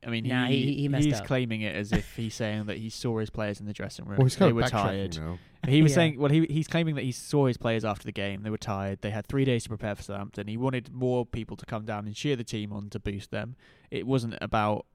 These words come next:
Speaker 1: how the stadium was empty and he wants to get it full capacity. But you look at it also as, yes, times have changed. Yes, since, you know, the last eighteen months and over covid, maybe some fans still aren't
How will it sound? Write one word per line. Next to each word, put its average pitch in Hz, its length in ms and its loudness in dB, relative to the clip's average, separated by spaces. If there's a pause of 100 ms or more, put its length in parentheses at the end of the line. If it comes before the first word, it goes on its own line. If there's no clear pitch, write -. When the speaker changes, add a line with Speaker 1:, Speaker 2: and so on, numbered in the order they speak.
(160)
Speaker 1:
how 120 220 0
the 107 80 -8
stadium 110 340 0
was 107 140 -4
empty 101 340 -2
and 101 320 -8 (640)
he 117 100 0
wants 117 180 0
to 120 60 -4
get 110 220 0
it 92 100 -6
full 117 280 2
capacity. 107 580 -4
But 123 200 2 (760)
you 151 80 6
look 170 140 6
at 170 60 6
it 151 80 6
also 131 400 6
as, 117 340 0 (880)
yes, 147 380 2
times 135 400 -2
have 127 140 0
changed. 117 500 -2
Yes, 113 240 -4
since, - 540 -10 (140)
you 127 100 -6
know, 113 160 0
the 110 80 -4
last 110 260 -2
eighteen 110 260 -2
months 113 220 0
and - 80 -8
over 113 160 0
covid, 110 540 2 (400)
maybe 120 280 2
some 113 280 -2
fans 110 280 -2
still 113 220 -2
aren't 107 220 -2